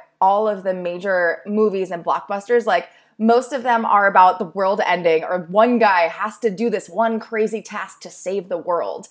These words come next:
We're all looking at doomsday things in, in literally our, our culture. But then also from that biological standpoint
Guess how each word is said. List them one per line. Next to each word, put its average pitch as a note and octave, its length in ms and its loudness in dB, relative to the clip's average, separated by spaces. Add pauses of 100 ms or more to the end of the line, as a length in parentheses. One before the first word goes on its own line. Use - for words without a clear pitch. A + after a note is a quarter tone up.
(200)
We're B3 220 4
all B3 260 8
looking A#3+ 220 0
at F3 180 0
doomsday G#3+ 520 0
things F#3 400 -6 (200)
in, B3+ 480 2 (360)
in A#3+ 440 6
literally B3 540 2
our, G3 640 4
our F#3 100 4
culture. A3 720 -2 (260)
But - 140 0
then C4 160 4 (100)
also G#3 600 0 (120)
from C#4+ 180 -4
that C#4 180 -8
biological A3+ 480 -2
standpoint A3+ 600 -8